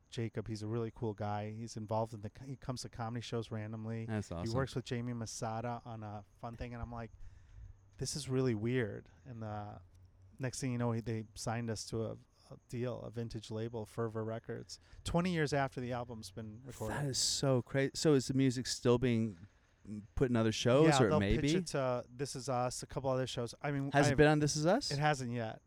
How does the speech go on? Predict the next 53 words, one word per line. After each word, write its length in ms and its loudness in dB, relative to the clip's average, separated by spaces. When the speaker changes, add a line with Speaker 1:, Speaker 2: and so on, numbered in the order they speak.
Speaker 1:
but 100 -2
Speaker 2:
That'd 180 -2
Speaker 1:
I 20 -2
Speaker 2:
be 100 -2
Speaker 1:
guess 160 0
Speaker 2:
huge. 80 -4
Speaker 1:
someone 240 0
there 160 2
likes 360 0
our 120 -4
singer's 480 -8
voice 480 -12
'cause 120 -4
Speaker 2:
Yeah. 240 2
Speaker 1:
it's, 120 -10
she's 280 -8
like 200 -4
a, 280 -2
Speaker 2:
A 60 -2
Speaker 1:
she's 80 0
got 60 2
a 80 0
Speaker 2:
Natalie 120 0
Speaker 1:
great 120 2
Speaker 2:
Merchant 260 0
Speaker 1:
voice, 80 -4
Speaker 2:
kinda 200 -2
Speaker 1:
Jocelyn 300 -4
Speaker 2:
si-, 80 -4
yeah, 60 -2
Speaker 1:
Baker. 200 -8
Speaker 2:
okay. 280 -2
Speaker 1:
Um, 320 -12
it's 120 -12
a 40 -8
long 300 -6
story 300 -12
short, 340 -12
but 80 -20
yeah, 180 -4
that 180 -4
was, 240 -8
like, 220 -6
my 240 -10
life, 280 -10
and 80 -12
then 180 -10
now 180 -8
it's 100 -10
all 160 -6
kinda 240 -12
coming 300 -14
together. 500 -18